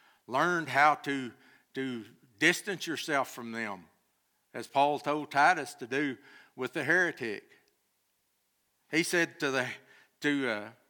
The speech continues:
to Titus, "Concerning this man that's a heretic," said, uh, "You admonish him once, you admonish him twice, and then you get away from him."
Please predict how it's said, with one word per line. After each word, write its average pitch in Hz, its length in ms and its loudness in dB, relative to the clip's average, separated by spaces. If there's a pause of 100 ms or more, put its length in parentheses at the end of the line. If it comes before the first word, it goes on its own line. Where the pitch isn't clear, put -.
(120)
to 143 100 -6
Titus, 165 680 4
"Concerning 175 520 -2
this 147 200 -4
man 170 280 2
that's 135 200 -8
a 123 40 -14
heretic," 135 580 0 (640)
said, 123 380 -2
uh, 101 180 0 (560)
"You 185 160 0
admonish 151 520 0
him 120 200 -12
once, 135 540 -12
you 143 160 -4
admonish 127 440 -6
him 101 160 -16
twice, 143 580 -8 (300)
and 104 100 -16
then 147 140 -12
you 113 120 -12
get 110 160 -4
away 165 240 -10
from - 160 -18
him." - 200 -20